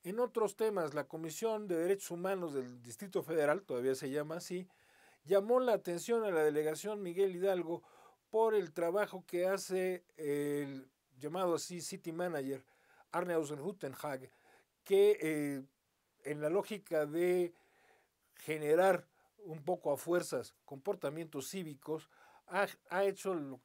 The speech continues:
lo que la gente conoce como el operativo Gandaya, es decir,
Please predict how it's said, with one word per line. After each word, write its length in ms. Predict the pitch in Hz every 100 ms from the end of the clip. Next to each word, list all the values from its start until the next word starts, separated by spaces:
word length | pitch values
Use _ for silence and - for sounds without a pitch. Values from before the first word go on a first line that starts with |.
| 127 120
lo 200 | 135 131
que 100 | 127
la 100 | 123
gente 260 | 185 185
conoce 340 | 175 160 165 165
como 220 | 147 139
el 80 | 127
operativo 600 | 117 127 131 170 170 160
Gandaya, 540 | 147 147 147 135 143
es 80 | 151
decir, 440 | 143 139 175 185